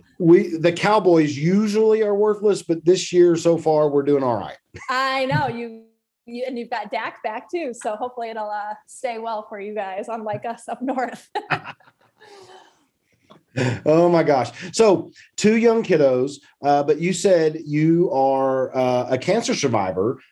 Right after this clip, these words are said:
Speaker 1: Let's, let's jump right into, uh, your cancer diagnosis story.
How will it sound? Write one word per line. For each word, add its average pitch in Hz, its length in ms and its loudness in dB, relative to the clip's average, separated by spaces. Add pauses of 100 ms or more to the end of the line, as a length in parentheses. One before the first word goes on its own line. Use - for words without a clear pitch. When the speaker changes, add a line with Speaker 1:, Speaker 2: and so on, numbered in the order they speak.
Speaker 1:
Let's, 175 460 0
let's 202 240 2
jump 202 320 -2
right 180 260 2
into, 143 880 0
uh, 123 320 2
your 151 300 0
cancer 147 460 -2
diagnosis 120 720 -2
story. - 540 -6